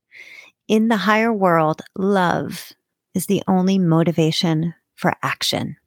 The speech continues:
that will give us the endurance to keep going if we haven't achieved something that we've tried. So love, the quote is, "In the higher world, love is the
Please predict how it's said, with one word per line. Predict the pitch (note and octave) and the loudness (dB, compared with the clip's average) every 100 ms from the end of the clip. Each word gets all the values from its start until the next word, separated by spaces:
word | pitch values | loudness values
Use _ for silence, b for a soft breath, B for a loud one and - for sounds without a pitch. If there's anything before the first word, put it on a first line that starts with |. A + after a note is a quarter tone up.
| _ _ _ _ _ _ _ _ b b | _ _ _ _ _ _ _ _ b b
that | E3+ | -4
will | F#3 D#3+ | -2 -2
give | A3 A3 | 0 2
us | B3 - | 0 2
the | A3+ | 2
endurance | G3 F#3+ G3+ G3+ - | 2 2 2 2 0
to | G3+ | -6
keep | - G#3+ G3+ | -4 -4 0
going | G3 E3 D#3+ D#3+ | 0 2 0 -2
if | - E3+ | -4 -4
we | F#3 | -2
haven't | F3 F3 E3+ F3+ - | 0 0 0 -4 -4
achieved | - - - G#3+ E3 | -8 -8 -4 -2 -2
something | - E3 D#3 D#3 D3+ | -6 -8 -8 -8 -6
that | D3+ - | -8 -8
we've | C#3+ - | -12 -10
tried. | D3 C3+ - - _ _ _ _ _ _ _ - | -6 -6 -8 -14 _ _ _ _ _ _ _ -12
So | - E3+ D#3+ | -2 0 0
love, | D#3 F#3 G#3 F#3 E3+ F3 D#3 _ _ _ _ _ _ _ b b b b _ - - - _ | -2 2 4 2 0 -6 -16 _ _ _ _ _ _ _ b b b b _ -20 -20 -20 _
the | - | -16
quote | - G3+ A3 | -6 -2 0
is, | D3 - | -2 -4
"In | - G3 | -6 -4
the | |
higher | F#3 G3+ G3 | -2 0 0
world, | F3+ F3 - | -2 -4 -4
love | F3 G3 G3+ F#3+ D#3+ | 0 2 4 2 -2
is | E3+ - | -8 -8
the | F3 F3 | -8 -8